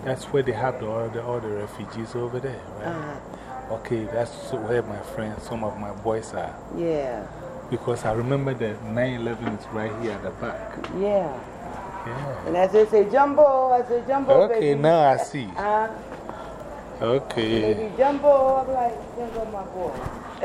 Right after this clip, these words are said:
Speaker 1: Yeah.
Speaker 2: About four or five of them.
Speaker 1: Yeah.
Speaker 2: "Jumbo, Jumbo." I say, "Love 'em." I love 'em.
Speaker 1: Maybe you might even know some of the boys.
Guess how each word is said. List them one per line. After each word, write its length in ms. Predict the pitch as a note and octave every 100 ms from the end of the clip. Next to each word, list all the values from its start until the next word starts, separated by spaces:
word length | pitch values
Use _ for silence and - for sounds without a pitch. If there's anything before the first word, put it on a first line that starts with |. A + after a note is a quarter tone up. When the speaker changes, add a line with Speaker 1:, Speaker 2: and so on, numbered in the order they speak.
| - - -
Speaker 1:
Yeah. 580 | A#2+ B2+ C#3 C#3 C#3 A#2+
Speaker 2:
About 340 | F#3+ F#3+ -
four 160 | A3+ A#3
or 160 | G3+
five 360 | A#3 G#3 F#3+ -
of 580 | C#3 - - - - -
them. 220 | B2+ A#2+
Speaker 1:
Yeah. 180 | G#2 F#2 E2+ - - - -
Speaker 2:
"Jumbo, 580 | - C#4 C#4 C4+ B3 B3 A#3+
Jumbo." 500 | A#3+ B3 B3+ A3 A3 -
I 120 | G#3+
say, 220 | G#3 F#3+
"Love 180 | G3 A3+
'em." 80 | A3+ - F3
I 40 | F3+
love 220 | A3 A#3
'em. 100 | D#3 - - - - - - -
Speaker 1:
Maybe 180 | D3+ C#3+
you 140 | D3 D3
might 220 | D3+ F3
even 300 | E3+ F3 D#3+
know 160 | D3
some 240 | C#3 D3+ C#3
of 100 | B2
the 80 | A#2
boys. 640 | A#2+ B2+ F2 - -